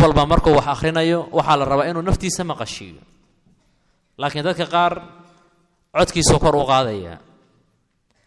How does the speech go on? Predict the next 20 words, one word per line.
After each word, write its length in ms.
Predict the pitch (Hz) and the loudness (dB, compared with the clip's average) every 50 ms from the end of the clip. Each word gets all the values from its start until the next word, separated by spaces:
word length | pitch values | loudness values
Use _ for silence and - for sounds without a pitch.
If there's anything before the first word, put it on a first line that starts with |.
| _ - | _ -8
Wuxuu 220 | 160 135 - 160 | -4 -2 -2 0
maqashiinayaa 840 | 147 147 135 - - 139 - - 160 170 165 147 139 135 135 127 120 | 0 -2 -2 -2 -4 -6 -4 -2 -2 -2 -2 0 0 0 0 0 -2
qofka 300 | - - 170 - - 139 | -2 -4 -4 -4 -6 -12
ku 120 | - - 180 | -12 -10 -4
garab 240 | 165 170 156 143 135 | 0 0 0 0 0
tukanaya. 640 | 139 - 143 - 147 131 117 107 98 90 87 - - - _ _ _ _ _ _ _ _ _ _ _ _ _ _ _ _ _ - | -4 -6 -6 -4 -4 -4 -4 -6 -10 -12 -16 -18 -20 -20 _ _ _ _ _ _ _ _ _ _ _ _ _ _ _ _ _ -4
Qofkaas 340 | 196 190 - 190 170 160 - | -4 -2 -2 -2 -2 -2 -2
kugu 240 | - 165 185 208 | -2 0 0 0
garab 240 | 196 175 175 160 160 | 2 2 0 0 0
tukanaya, 520 | 160 160 147 - 170 160 156 156 156 165 165 - - - - - - - _ _ _ | -2 -4 -2 -2 0 0 0 0 0 -2 -2 -4 -12 -18 -20 -20 -20 -20 _ _ _
waxaad 280 | - - - 165 170 165 - 160 - - - - - | -12 -8 -6 -4 -4 -4 -6 -8 -12 -14 -14 -8 -4
ka 80 | 190 | -4
tashwiishinaysaa 760 | 175 - 165 - - 160 151 131 - 175 160 135 - 156 143 139 | -2 -2 -2 -2 0 0 0 0 0 0 0 -2 -2 -2 -2 -2
qiraa'adiisa 560 | - 165 156 160 160 170 160 143 127 - 127 117 | -2 -2 0 0 2 2 2 2 0 0 0 -2
asiga. 340 | 110 - - 98 92 - - - _ _ _ _ _ _ _ _ _ 127 | -2 -4 -6 -6 -8 -12 -20 -20 _ _ _ _ _ _ _ _ _ -14
Ila 100 | 127 135 | -10 -6
markuu 220 | 156 175 - - 165 | -4 -4 -2 -2 -2
maqlo 220 | 151 139 131 147 | -2 -2 -2 -2
qur-aanka 320 | 135 131 147 160 156 139 156 | -2 -2 -2 -2 -2 -2 -4
aad 80 | 135 | -6